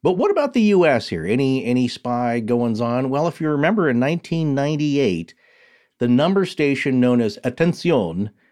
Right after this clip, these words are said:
originating out of Cuba, became the world's first officially identified station and, uh, was accused in a U S federal court of law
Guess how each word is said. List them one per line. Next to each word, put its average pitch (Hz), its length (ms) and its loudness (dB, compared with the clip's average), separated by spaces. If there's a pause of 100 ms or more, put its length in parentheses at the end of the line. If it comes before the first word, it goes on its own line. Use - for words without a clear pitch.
(180)
originating 180 680 2
out 147 140 2
of 120 140 0
Cuba, 113 440 -2 (380)
became 151 300 0
the 151 80 2
world's 160 260 2
first 196 320 -2
officially 165 440 -2
identified 139 560 -2
station 185 680 0 (120)
and, 123 400 -2 (100)
uh, 123 80 -6 (140)
was 143 180 0
accused 139 600 0 (300)
in 139 120 2
a 156 40 2
U 170 220 4
S 196 120 0
federal 175 380 -2
court 107 500 -2
of 135 160 0
law 101 500 -2